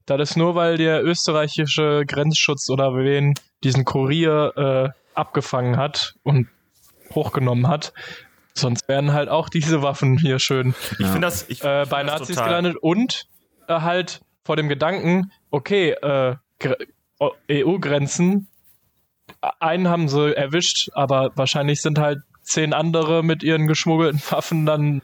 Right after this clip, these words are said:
Speaker 1: äh, durchgekommen.
Speaker 2: Ich find das total beängstigend, also die, allein die Vorstellung, dass, äh, vielleicht irgendjemand hier in meiner, in meiner Umgebung, äh, bei der Bundeswehr ist und sich da mal ein paar,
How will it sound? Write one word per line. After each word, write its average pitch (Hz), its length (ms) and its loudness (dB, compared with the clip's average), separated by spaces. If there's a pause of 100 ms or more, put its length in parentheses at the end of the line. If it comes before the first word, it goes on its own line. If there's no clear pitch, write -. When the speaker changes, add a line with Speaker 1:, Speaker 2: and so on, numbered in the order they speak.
(160)
Speaker 1:
äh, 143 280 0
durchgekommen. 127 600 -2 (320)
Speaker 2:
Ich 123 160 -2
find 143 120 2
das 131 140 0
total 131 300 -2
beängstigend, 123 840 0
also 110 320 2
die, 104 280 -2 (120)
allein 113 240 0
die 110 100 0
Vorstellung, 113 600 0
dass, 101 360 0
äh, 107 260 0
vielleicht 104 440 -2
irgendjemand 120 720 0
hier 113 400 2
in 110 200 0
meiner, 104 400 0
in 104 100 0
meiner 101 240 2
Umgebung, 110 840 0
äh, 107 140 0
bei 104 140 0
der 104 80 0
Bundeswehr 113 580 -2
ist 104 180 -2
und 107 140 -2
sich 104 140 -4
da 107 120 -2
mal 104 220 2
ein 104 300 -4
paar, 107 460 -4